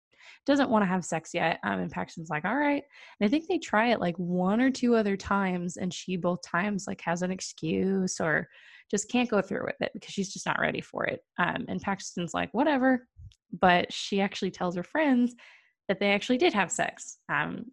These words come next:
and so that kind of sparks a rumor throughout the show, um, that she's, you know, lying about, she even kinda says, like, they're, like, secretly dating, um, like, he's her boyfriend, when really they're just, I mean, they're friends, like, they hang out, they talk, but,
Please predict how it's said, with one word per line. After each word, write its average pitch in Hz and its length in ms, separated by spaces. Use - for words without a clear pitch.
and 170 380
so - 180
that 165 300
kind 165 220
of 165 100
sparks - 460
a 190 40
rumor 202 460
throughout 180 380
the 175 80
show, 185 520
um, 175 380
that - 140
she's, - 500
you 196 120
know, 170 100
lying 185 480
about, - 400
she - 180
even 294 160
kinda 240 200
says, 208 180
like, 202 140
they're, 180 120
like, 185 140
secretly - 460
dating, - 640
um, 165 340
like, 190 180
he's 180 260
her 180 100
boyfriend, - 480
when 226 120
really 302 200
they're 214 160
just, - 360
I 269 60
mean, 294 100
they're 339 100
friends, 220 500
like, 214 100
they 254 100
hang 226 160
out, 190 180
they 214 100
talk, 180 380
but, 180 220